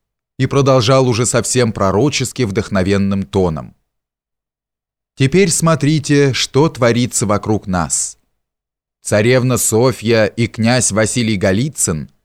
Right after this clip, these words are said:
не склонны сходить с пути своих предков. Они не допустят ломки, потому что не желают ее. Они достаточно разумны, чтобы понять,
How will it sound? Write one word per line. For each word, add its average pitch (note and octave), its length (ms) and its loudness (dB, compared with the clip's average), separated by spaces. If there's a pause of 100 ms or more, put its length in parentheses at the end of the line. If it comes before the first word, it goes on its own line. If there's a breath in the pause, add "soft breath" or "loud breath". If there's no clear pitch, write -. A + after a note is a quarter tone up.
(320)
не C3 200 0
склонны D3 600 0
сходить B2+ 440 0
с - 80 -4
пути A#2 320 -4
своих G#2+ 420 -2
предков. - 640 -4 (680)
Они A#2 340 2
не C3+ 120 4
допустят C3 640 0
ломки, G#2+ 680 0 (400)
потому C#3+ 320 0
что C#3+ 160 -2
не C#3+ 140 2
желают C3+ 500 2
ее. F2 480 0 (760)
Они A#2+ 260 2
достаточно A#2+ 720 0
разумны, A2 560 0
чтобы A2 340 0
понять, F#2+ 640 -2